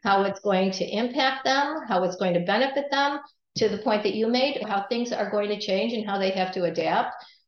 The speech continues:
all of that. But again, there's a lot of assumption that goes into these projects that I think really derail them,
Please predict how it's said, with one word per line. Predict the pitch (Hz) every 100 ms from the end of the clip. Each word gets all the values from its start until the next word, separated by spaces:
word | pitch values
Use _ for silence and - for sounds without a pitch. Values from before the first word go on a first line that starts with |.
| -
all | 240 277
of | -
that. | 160 - -
But | 208 190 190 - _ -
again, | 202 220 214
there's | 214 208
a | 208
lot | 214 233
of | 240
assumption | 233 240 254 - 180 170 180
that | 175 185
goes | 190 190
into | 208 220 208
these | 190 175 -
projects | 208 220 214 165 165
that | - 180 175 - -
I | 175
think | 180 185 185
really | 190 190 185 180
derail | 180 175 175 175 170
them, | 165 165 175